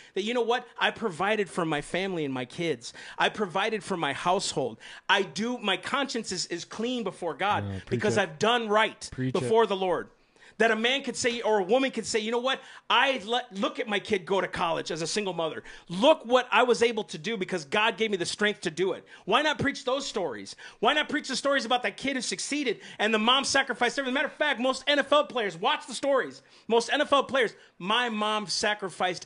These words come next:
Speaker 1: everything for me. And look where I'm at."
Speaker 2: Yeah.
Speaker 1: And look what I bought her. I bought her a car or a house or something like that. Men, you that provide for your family, doesn't it feel good to come home and you say, "Man,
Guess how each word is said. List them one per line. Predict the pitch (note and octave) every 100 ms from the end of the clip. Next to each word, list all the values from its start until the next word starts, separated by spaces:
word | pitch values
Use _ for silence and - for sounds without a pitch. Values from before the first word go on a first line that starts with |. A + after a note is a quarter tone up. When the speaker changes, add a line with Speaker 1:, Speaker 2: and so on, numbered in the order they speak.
| -
Speaker 1:
everything | F#3 E3+ D#3+ - B2+
for | - B2+
me. | A2 G2+ _ _ - -
And | D#3 D#3+
look | F3 E3+
where | D#3
I'm | C#3
at." | A#2+ G2 - - _ -
Speaker 2:
Yeah. | F2+ D#2+ _ _ -
Speaker 1:
And | E3+
look | G#3+ A3+
what | G#3+
I | F3+
bought | F3 F3 C#3+
her. | E3 D#3
I |
bought | - F3+
her | E3
a |
car | D3 F3+ E3+ D#3+ C#3+
or |
a |
house | D3 E3+ D#3+
or | D#3
something | E3+ E3 D3+
like | C3+
that. | B2+ A2 - -
Men, | E3 A#3+ G3+ - - -
you | G#3 A#3
that | B3+
provide | G#3+ G#3 A#3
for | -
your | A3
family, | A3+ G#3+
doesn't | F#3+ A3+ D4
it | C4+
feel | - C4+
good | G#3+ A#3+
to | A3
come | - G#3+
home | G3 A3+
and | G#3+
you | G3+
say, | - F3+
"Man, | D#3 G3+ G3+ D3+